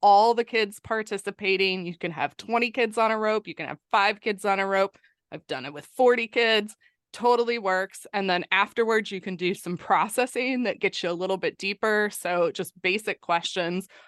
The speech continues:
what went well, what went poorly, who led, were you a leader or a follower? Is that something that you tend to be in real life?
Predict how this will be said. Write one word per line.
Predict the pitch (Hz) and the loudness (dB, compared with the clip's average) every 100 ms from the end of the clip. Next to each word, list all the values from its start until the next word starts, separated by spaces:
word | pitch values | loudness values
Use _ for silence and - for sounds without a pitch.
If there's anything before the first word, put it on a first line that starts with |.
| _ | _
what | 160 175 - | 0 0 0
went | 156 - | -6 -6
well, | 196 269 247 240 233 226 220 | 4 6 8 8 6 2 -2
what | 170 - | -2 -2
went | 165 135 | -2 -8
poorly, | - 247 240 226 233 233 214 - | -2 0 2 2 0 -2 -8 -8
who | 262 262 254 | -4 -2 -2
led, | 220 208 214 214 208 - _ - | 2 4 4 2 0 -14 _ -4
were | 185 | -2
you | 180 185 | 0 0
a | 165 | -2
leader | 165 208 208 202 | -2 -2 2 2
or | - 170 | 2 0
a | 160 | 0
follower? | - 220 220 220 214 214 208 214 - | 2 4 4 0 0 0 -2 -4 -6
Is | 180 170 | -8 -6
that | 180 151 - | 0 0 0
something | - 185 180 170 | -6 -6 -4 -2
that | 165 - | -2 -4
you | 175 165 | -2 -2
tend | - - 175 185 | -4 -4 -2 0
to | 180 | -2
be | 175 175 165 | -2 0 0
in | - 170 156 | 0 -4 -6
real | 156 165 156 | -4 -2 -2
life? | 156 185 202 214 - | 2 2 4 2 -2